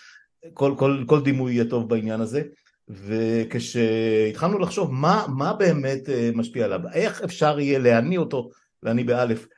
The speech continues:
אה, למנוע ממנו לעשות את הדברים הנוראים שהוא מוביל כרגע, אה, כולנו הגענו למסקנה שהוא פוחד משני דברים, אנשים שמכירים אותו, אנשים שעוקבים במשך שנים. אחד זה המון, המון עצום ברחובות,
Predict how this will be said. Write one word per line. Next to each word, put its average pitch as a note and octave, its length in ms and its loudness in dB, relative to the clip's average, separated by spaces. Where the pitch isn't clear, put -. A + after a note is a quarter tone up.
אה, A#2 300 2
למנוע C3+ 220 4
ממנו D3+ 280 0
לעשות C3 420 0
את C#3+ 100 -6
הדברים A#2 380 -4
הנוראים A#2 420 4
שהוא A2+ 200 -6
מוביל G#2+ 220 -6
כרגע, A#2 420 0
אה, A2 580 -2
כולנו E3+ 280 4
הגענו C3 260 2
למסקנה A#2+ 440 -2
שהוא A#2 340 -2
פוחד B2 260 -6
משני A2+ 220 -4
דברים, G2+ 360 -6
אנשים - 200 -10
שמכירים B2+ 420 -6
אותו, A#2+ 140 -4
אנשים G#2 220 -8
שעוקבים A2+ 400 -6
במשך - 220 -12
שנים. F#2+ 360 -6
אחד C3+ 300 -2
זה G#2 240 -4
המון, D#3+ 440 6
המון D#3 460 4
עצום B2 340 -4
ברחובות, A#2 640 0